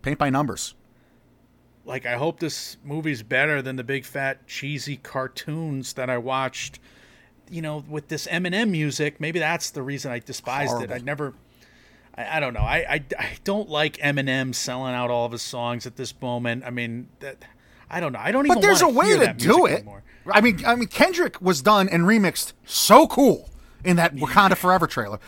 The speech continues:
Speaker 1: And this Eminem remix, you can make Eminem very cool. This is not a way to do it.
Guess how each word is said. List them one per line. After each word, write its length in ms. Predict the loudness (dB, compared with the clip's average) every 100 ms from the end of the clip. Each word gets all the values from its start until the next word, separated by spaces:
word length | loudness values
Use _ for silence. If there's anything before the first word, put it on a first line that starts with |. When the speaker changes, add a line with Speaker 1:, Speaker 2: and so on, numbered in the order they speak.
| -8
Speaker 1:
And 140 | -2
this 100 | 2
Eminem 380 | 4 6 6 4
remix, 460 | 4 2 0 -4 -8 -12 -6
you 120 | -2
can 100 | 4
make 200 | 4 4
Eminem 320 | 2 4 4
very 260 | 4 4 2
cool. 340 | 2 0 -2
This 200 | -4 -4
is 100 | -2
not 140 | 0 0
a 40 |
way 140 | 0 -2
to 80 |
do 180 | -2 -4
it. 120 | -4